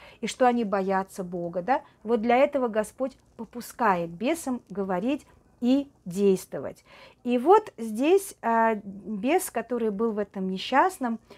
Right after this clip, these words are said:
называет Христа: "Знаю, кто ты, святый Божий". Вот это наименование "святый Божий" относится только к Богу, единому Богу Израилеву, да, в Ветхом Завете, вот, например, у пророка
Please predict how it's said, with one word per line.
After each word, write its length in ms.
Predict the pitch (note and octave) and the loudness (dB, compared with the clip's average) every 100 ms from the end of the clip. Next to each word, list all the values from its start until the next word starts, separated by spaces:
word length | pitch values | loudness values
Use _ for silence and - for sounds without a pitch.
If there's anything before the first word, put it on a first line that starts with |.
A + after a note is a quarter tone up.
| _ | _
называет 640 | - A3+ A#3 A#3 C#4+ D4+ D4 | -8 -4 -2 0 2 2 0
Христа: 680 | - A3+ - - B3+ C4 B3+ _ | -6 -10 -8 -2 0 0 -4 _
"Знаю, 440 | A3 A#3+ D4+ D4+ | -6 2 4 4
кто 260 | - - F#3+ | 0 -4 -6
ты, 180 | F#3 - | -6 -16
святый 720 | - - A#3 - B3 C4+ C4 - _ _ | -14 -6 -6 -4 -2 0 -2 -10 _ _
Божий". 500 | F#3 A3 A3 F#3+ E3+ | -4 0 2 0 -2
Вот 140 | E3 G#3 | -4 -4
это 120 | A#3 | -2
наименование 680 | A3 A3 A#3 A#3+ C4 A#3+ G3 | -2 0 0 2 2 2 -2
"святый 440 | - G3+ - F3+ | -6 -10 -8 -10
Божий" 520 | E3+ G#3 C#4+ D4+ E4 - _ _ _ | -4 0 2 2 -2 -6 _ _ _
относится 920 | G#3 G3+ B3 B3+ B3 - B3 A3+ A3+ _ - | -8 -4 -4 -4 -6 -6 0 0 0 _ -2
только 420 | B3 B3 B3+ C4 | 2 4 2 -4
к 100 | A3+ | -8
Богу, 520 | F#3+ G3 G3+ G3+ G#3 B3 | -6 0 0 0 -6 -6
единому 540 | F#3+ F3 B3 C#4 B3 | -8 -4 -2 0 -2
Богу 380 | F#3 G3 F3 D#3 | 0 -2 -2 -6
Израилеву, 640 | E3+ G#3+ C4+ C#4 B3+ A3 | 0 4 6 4 0 -4
да, 200 | G3+ B3 | 0 0
в 40 | |
Ветхом 360 | G#3+ A#3 - G3+ | 0 -4 -6 -10
Завете, 480 | G3 G3 B3+ D4 A#3 | -6 -4 -4 -4 -6
вот, 180 | G3 G3 | -6 -8
например, 460 | F#3 F#3+ G3+ G#3+ - | -10 -6 -4 -4 -2
у 220 | G3+ G3 F#3 _ _ _ _ _ _ - - | -2 -2 -4 _ _ _ _ _ _ -20 -4
пророка 440 | G3+ A3 A#3 - | 0 2 2 -2